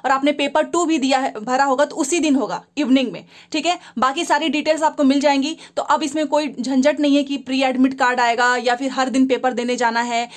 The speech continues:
किसी का पेपर टफ हो रहा है, किसी का ईजी हो रहा है, सबका पेपर एक जैसा होगा और एक ही दिन हो जाएगा।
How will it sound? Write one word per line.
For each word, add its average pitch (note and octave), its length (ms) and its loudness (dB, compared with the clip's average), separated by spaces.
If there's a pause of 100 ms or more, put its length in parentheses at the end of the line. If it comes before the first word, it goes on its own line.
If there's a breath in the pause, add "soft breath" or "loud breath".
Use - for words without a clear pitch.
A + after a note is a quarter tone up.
(160 loud breath)
किसी C#4+ 180 -4
का C#4+ 100 -2
पेपर C#4 300 0
टफ D#4 260 0
हो C#4 80 0
रहा C4 120 2
है, B3 160 0
किसी B3+ 200 -10
का C4 100 -2
ईजी C#4 320 0
हो C4+ 120 2
रहा B3 140 2
है, C4+ 160 0 (360 loud breath)
सबका D4+ 300 0
पेपर D#4 320 -2
एक C4 240 -2
जैसा C#4 240 2
होगा C4 240 0
और B3+ 220 -2
एक B3+ 280 -6
ही B3+ 200 -2
दिन A3 280 -6
हो G3 80 -8
जाएगा। D#3 360 -10